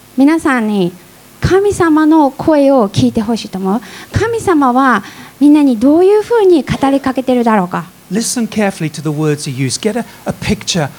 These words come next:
Speaker 2: of God's heart towards you.
Speaker 1: 神様の皆さんへの心、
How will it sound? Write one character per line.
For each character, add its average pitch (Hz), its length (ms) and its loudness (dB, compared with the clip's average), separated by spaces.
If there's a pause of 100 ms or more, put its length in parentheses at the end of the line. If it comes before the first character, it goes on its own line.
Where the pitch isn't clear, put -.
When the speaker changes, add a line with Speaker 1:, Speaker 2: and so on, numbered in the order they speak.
(100)
Speaker 2:
of 151 180 -6
God's 156 540 -6
heart 147 260 -8 (100)
towards 135 560 -6
you. 107 140 -12 (200)
Speaker 1:
神 494 340 -2
様 294 340 0
の 269 320 2 (240)
皆 294 300 4
さ 311 120 0
ん 233 120 -2
へ - 20 -2
の 190 140 -4
心、 220 640 0